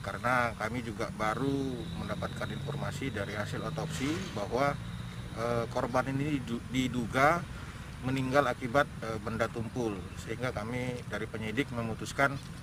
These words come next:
untuk kembali ke T K P untuk mencari, eh, informasi tambahan.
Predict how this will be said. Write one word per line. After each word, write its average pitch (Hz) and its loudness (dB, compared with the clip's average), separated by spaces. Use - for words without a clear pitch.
untuk 117 -2
kembali 107 -2
ke 107 -6
T 107 -8
K 104 0
P 156 6
untuk 117 -4
mencari, 113 0
eh, 110 -6
informasi 113 -2
tambahan. 107 2